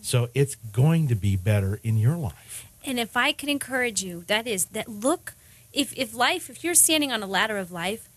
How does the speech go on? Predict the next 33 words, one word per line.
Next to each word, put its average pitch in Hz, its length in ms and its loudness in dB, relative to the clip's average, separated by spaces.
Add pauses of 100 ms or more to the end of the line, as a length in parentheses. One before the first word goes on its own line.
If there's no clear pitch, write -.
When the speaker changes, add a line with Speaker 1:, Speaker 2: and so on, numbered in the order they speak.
(320)
Speaker 2:
look 277 300 -2
two 320 280 2
rungs 247 340 -2
up 220 180 -4
that 202 220 -4
ladder 190 280 -2
for 185 200 -6
your 175 160 -10
vision. 160 560 -6 (200)
Speaker 1:
Mm. 113 140 4
Speaker 2:
Look 277 220 4 (100)
two 302 400 4
rungs 240 380 0
Speaker 1:
Wow. 226 220 0
Speaker 2:
up. 208 80 -6
It's 226 180 2 (100)
maybe 330 380 2
out 254 240 0
of 247 80 -8
your 254 140 -6
reach. 226 420 -4
And 226 100 -6
that's 247 240 0
why 277 160 0
the 226 140 -2
Rim 311 320 6
to 294 160 0
Him 233 640 0
Canyon 240 540 0
hike 285 360 -6
was 196 160 -2
about 208 400 -4
getting 269 320 0